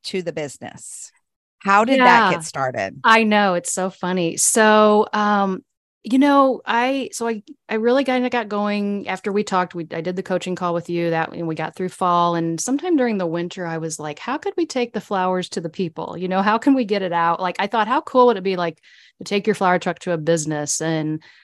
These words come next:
Speaker 2: the people can come out and get flowers on their lunch hour, or, uh, whoever owns the business could do a employee appreciation or customer, you know, anything like that."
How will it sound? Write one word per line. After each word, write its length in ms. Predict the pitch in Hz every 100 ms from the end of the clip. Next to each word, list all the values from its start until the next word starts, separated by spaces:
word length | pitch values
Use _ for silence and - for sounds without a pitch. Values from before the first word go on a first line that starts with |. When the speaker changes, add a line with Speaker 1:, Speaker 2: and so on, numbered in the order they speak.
| _
Speaker 2:
the 60 | 156
people 220 | 170 170
can 120 | 190
come 180 | 185 175
out 140 | 170
and 80 | 170
get 260 | 170 165 254 - - - _ _
flowers 500 | - 156 170 175 175
on 140 | 175
their 140 | 175
lunch 280 | 175 175 175
hour, 440 | 165 156 156 156 151
or, 540 | 165 160 160 156 -
uh, 380 | - 165 151 147 147 _
whoever 380 | 180 170 170 180 -
owns 240 | 175 160
the 60 | 170
business 340 | 175 165 165
could 240 | - 175 160
do 140 | 165
a 260 | 170 165 160 -
employee 400 | 180 - 208 196
appreciation 680 | 185 202 185 - 180 160 156
or 60 |
customer, 320 | 156 190 - 175
you 80 | 196
know, 140 | 147 -
anything 300 | 247 247 220
like 180 | 185 165
that." 280 | 202 175